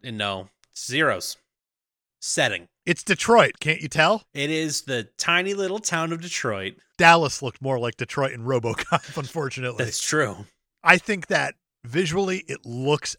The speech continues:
Speaker 2: absolutely amazing.
Speaker 1: It does.
Speaker 2: I love the way it's shot.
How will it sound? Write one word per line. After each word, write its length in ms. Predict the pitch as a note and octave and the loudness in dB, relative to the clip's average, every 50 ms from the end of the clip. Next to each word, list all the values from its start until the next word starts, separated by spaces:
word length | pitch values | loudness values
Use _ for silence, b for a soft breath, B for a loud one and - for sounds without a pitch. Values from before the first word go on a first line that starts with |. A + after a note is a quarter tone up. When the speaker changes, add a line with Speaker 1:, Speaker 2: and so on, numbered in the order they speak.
| _ - | _ 0
Speaker 2:
absolutely 920 | C3+ C3+ C3+ C3 - - D3 B2+ A#2+ B2+ D3 C3+ C3+ A#2+ G#2+ G2 F2+ _ _ _ _ _ - | 2 2 2 2 0 -4 -4 -4 -4 -6 -8 -8 -10 -10 -10 -12 -16 _ _ _ _ _ -6
amazing. 580 | D3 B2 A#2 A2+ A2+ A#2+ B2 A2+ D3 D#3 D3+ D#3+ | -6 -4 -4 -2 -2 -2 0 0 0 -2 -4 -4
Speaker 1:
It 140 | B2 A#2+ - | -8 -4 -2
does. 340 | C#3 B2 G#2 F#2 E2+ - | 0 0 0 -2 -4 -2
Speaker 2:
I 100 | - C3+ | 0 0
love 380 | C3 B2 A#2 A2 A#2 B2 C#3+ C#3 | 0 0 -2 -2 0 0 0 0
the 100 | D3+ E3 | -2 -4
way 180 | D3+ C#3 D3 C#3+ | -2 -2 -4 -6
it's 120 | C3 - | -6 -6
shot. 360 | - - - C3+ C#3 D3 - | -6 -4 -2 -2 -2 -2 -4